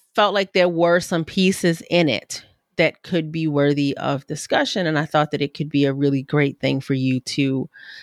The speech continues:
dig into, because it starts off by acknowledging that attempts to analyze leadership tend to fail because the would-be analyst misconceives his task. He usually does not study leadership at all.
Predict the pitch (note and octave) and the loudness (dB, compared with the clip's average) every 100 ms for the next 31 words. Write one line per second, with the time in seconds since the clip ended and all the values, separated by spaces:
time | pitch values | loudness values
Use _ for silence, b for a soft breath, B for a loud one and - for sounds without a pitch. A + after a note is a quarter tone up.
0 | B - D#3+ D3 D#3+ F3+ - G2 G2+ D#3 | B 0 0 2 2 0 -2 -4 -4 -8
1 | _ _ _ _ _ _ _ _ _ - | _ _ _ _ _ _ _ _ _ -2
2 | G3 F3 E3 D#3 - F#3+ - C4+ C4+ B3+ | 0 2 2 0 -4 -4 0 0 2 2
3 | B3 A#3 E3 E3 F3+ C#4 G#3+ E3+ D#3 D3+ | 0 2 0 2 -2 0 -2 0 2 4
4 | D3+ _ _ _ _ F3 - A#3+ B3+ - | 2 _ _ _ _ -6 0 0 0 -4
5 | - A3 C#4+ F#3 D#3 D#3 D3+ C#3+ C#3 C#3+ | 0 2 2 2 2 0 0 -2 0 -2
6 | C#3+ B B B G#3+ G#3 F#3+ F#3+ E3+ E3 | -2 B B B -2 -2 0 4 4 2
7 | E3 _ _ _ - F#3 G3+ E3+ F3 D#3+ | 0 _ _ _ -14 -4 0 0 0 0
8 | D#3 E3+ F#3+ F#3 - D#3 D3+ D3 D3 - | 0 0 -2 -2 0 2 2 2 0 2
9 | C#3+ D3+ - F3 D#3+ - B2+ C3 D#3 - | 2 2 0 -4 -4 -4 -6 -6 -10 -12
10 | - C#4+ A#3 - - _ b b b - | -2 2 2 0 -12 _ b b b -2
11 | E3 F3+ F#3 F3 F3 D#3 D#3 D#3 D3+ D#3 | 2 2 2 -2 0 0 0 -2 0 0
12 | D3+ C#3+ C#3 C#3 - - D3+ D3+ E3+ D3 | 0 0 0 -2 -4 -10 -4 0 2 2
13 | G#2+ | -4